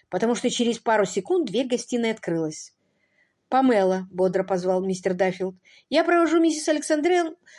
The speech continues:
Александр до железнодорожного вокзала». «Не стоит, мистер Райт», — запротестовала дама.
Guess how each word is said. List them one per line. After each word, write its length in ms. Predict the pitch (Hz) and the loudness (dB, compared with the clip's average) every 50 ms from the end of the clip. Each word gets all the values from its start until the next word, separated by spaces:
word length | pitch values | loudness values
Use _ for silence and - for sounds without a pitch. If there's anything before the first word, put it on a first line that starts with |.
| - - | -10 -4
Александр 540 | - 269 269 262 311 285 294 277 339 349 302 | -2 -2 0 2 2 2 4 4 2 2 0
до 600 | 233 226 285 285 269 269 262 247 196 139 131 165 | 2 2 4 4 6 6 4 4 2 2 0 -2
железнодорожного 640 | 247 240 294 302 285 254 269 269 269 254 233 247 240 | -2 0 0 0 0 2 2 2 2 2 0 -2 -2
вокзала». 520 | 220 226 208 196 175 170 160 156 151 160 - _ _ _ _ _ _ _ _ _ _ _ _ - | -2 -2 -4 -2 -2 0 0 0 -2 -6 -8 _ _ _ _ _ _ _ _ _ _ _ _ -4
«Не 200 | 240 247 240 226 | -2 0 0 0
стоит, 560 | - - - - 294 330 339 247 196 190 190 | -2 -4 -2 0 2 4 4 4 4 2 2
мистер 360 | 226 262 277 262 - 311 302 | 0 0 0 0 0 -2 0
Райт», — 420 | 311 349 403 415 330 208 170 165 165 | 2 4 4 4 4 2 2 0 -2
запротестовала 680 | 175 165 - 180 180 190 180 - 202 175 175 175 170 170 | -6 -4 -4 -6 -6 -6 -6 -4 -2 -2 -2 -2 -2 -2
дама. 340 | 175 175 165 165 160 165 | -2 -2 -2 -4 -8 -10